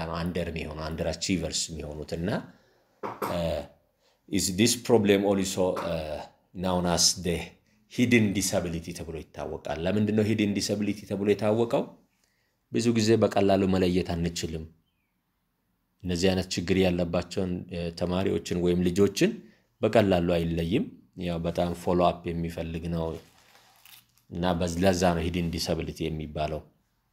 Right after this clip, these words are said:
ሌላ ደግሞ learning disability cannot be cured or fixed.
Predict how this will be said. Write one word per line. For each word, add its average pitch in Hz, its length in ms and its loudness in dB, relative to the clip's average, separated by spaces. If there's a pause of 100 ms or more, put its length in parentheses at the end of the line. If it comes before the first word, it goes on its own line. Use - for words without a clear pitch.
(580)
ሌላ 104 280 6
ደግሞ 107 280 4
learning 101 400 4
disability 95 420 -2
cannot 92 420 -4
be 90 180 -4
cured 90 440 0
or 85 160 0
fixed. - 480 0